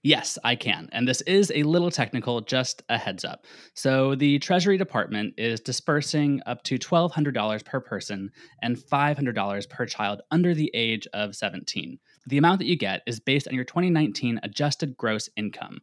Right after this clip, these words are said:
If you haven't filed your twenty nineteen return yet, they'll use the information from your twenty eighteen return. How much you get depends on your income and tax category. For single filers, for example, if you made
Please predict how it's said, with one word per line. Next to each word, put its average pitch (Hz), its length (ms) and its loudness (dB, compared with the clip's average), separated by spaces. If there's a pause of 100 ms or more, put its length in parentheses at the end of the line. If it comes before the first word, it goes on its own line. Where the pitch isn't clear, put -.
(100)
If 135 100 -4
you 135 80 2
haven't 170 340 0
filed 117 320 0
your 107 120 -4
twenty 123 240 0
nineteen 117 520 0
return 98 360 -4
yet, 82 340 -8
they'll 151 220 0
use 180 180 0
the 135 80 -4
information 117 480 -4
from 107 140 -6
your 95 100 -6
twenty 104 400 -6
eighteen 95 440 -6
return. - 500 -16 (260)
How 165 160 0
much 185 180 0
you 175 60 4
get 123 400 0
depends 143 420 2
on 117 200 -2
your 117 100 -4
income 127 480 0
and 139 340 0
tax - 380 -4
category. - 760 -6 (220)
For 151 140 2
single 214 360 4
filers, 87 500 -6
for 113 140 -6
example, 101 540 -4
if 110 120 -8
you 190 120 4
made 190 260 4